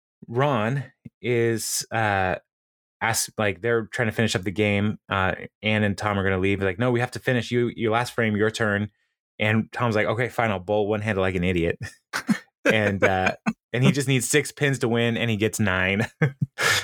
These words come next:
And so, uh, Tom, it, Tom's like, "Yeah, I won. King Kong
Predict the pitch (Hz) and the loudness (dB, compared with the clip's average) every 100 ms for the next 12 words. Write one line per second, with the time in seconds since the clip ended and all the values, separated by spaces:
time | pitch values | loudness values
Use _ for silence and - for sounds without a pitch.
0 | - - 101 - 107 95 101 - - 107 | -2 -4 -2 0 0 -2 -6 -16 -4 -2
1 | 95 - 127 120 117 110 - 104 - - | 0 -2 -2 0 -2 -4 -2 0 0 -2
2 | 113 104 98 95 107 117 - 107 107 120 | -2 0 -2 -2 0 0 0 -2 0 0
3 | 117 113 123 117 117 113 | 0 0 -2 0 0 -2